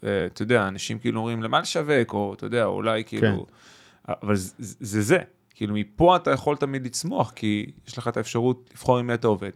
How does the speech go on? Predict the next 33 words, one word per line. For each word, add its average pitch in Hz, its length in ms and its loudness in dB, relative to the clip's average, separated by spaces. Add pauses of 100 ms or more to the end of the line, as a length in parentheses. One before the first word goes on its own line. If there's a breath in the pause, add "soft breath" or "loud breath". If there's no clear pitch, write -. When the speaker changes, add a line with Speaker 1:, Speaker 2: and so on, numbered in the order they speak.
Speaker 1:
אם 117 60 -10
יש 113 80 -6
לך - 60 -6
אפשרות 120 240 -4
לבחור 120 220 -2
עם 120 60 -4
מי 123 60 -6
אתה 120 120 2
עובד, 170 220 4
יש - 100 -4
לך - 60 -6
גם 113 80 2
אפשרות 117 460 4 (840 loud breath)
לבקש 113 680 0
כמה 143 220 0
שאתה 139 120 -2
רוצה 131 220 2
לקבל. 139 340 2 (760 soft breath)
ואז 117 180 4
אתה 127 120 4
יכול 127 220 4
להגיע 127 160 2
למצב 123 340 -2
שאתה 120 200 -6
מקבל 110 460 0
יותר 127 680 0
מכל 120 380 2
לקוח, 196 420 -2
או - 60 -10
אתה - 80 -10
צריך 127 260 -10
פחות - 560 0 (300)
לקוחות. 110 540 0